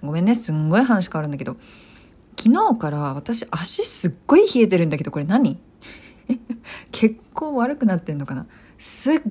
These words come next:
ごい足冷えてんの。残念。冷たい。氷みたいな。<laughs> そんな感じですごい足冷たくてびっくりするぐらいなんですけれども、なんかこの、何、冷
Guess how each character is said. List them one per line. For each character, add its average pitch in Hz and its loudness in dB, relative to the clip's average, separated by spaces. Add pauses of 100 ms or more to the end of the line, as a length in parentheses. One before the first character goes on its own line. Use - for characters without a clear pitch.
ご 311 2
い 302 6
足 214 2
冷 170 2
え - -4
て 143 -8
ん 127 -6
の。 - -10 (100)
残 156 -4
念。 139 -8 (200)
冷 240 2
た 233 -6
い。 - -14 (500)
氷 277 -2
み 269 0
た 175 -2
い 143 -6
な。 160 -4 (600)
<laughs> - -20
そ 240 -2
ん 226 8
な 233 6
感 226 2
じ 214 2
で 214 0
す 190 -4
ご 220 0
い 285 2
足 220 -2
冷 180 0
た 170 -4
く - -10
て 143 -10
び 143 -6
っ - -14
く - -6
り 220 0
す 214 -6
る 208 -2
ぐ 208 0
ら 175 -2
い 156 -6
な 147 -6
ん 139 -8
で 139 -10
す - -18
け - -12
れ 151 -12
ど 151 -16
も、 151 -8 (680)
な 254 0
ん 233 2
か - -2
こ - -10
の、 190 -4
何、 175 -4
冷 151 -12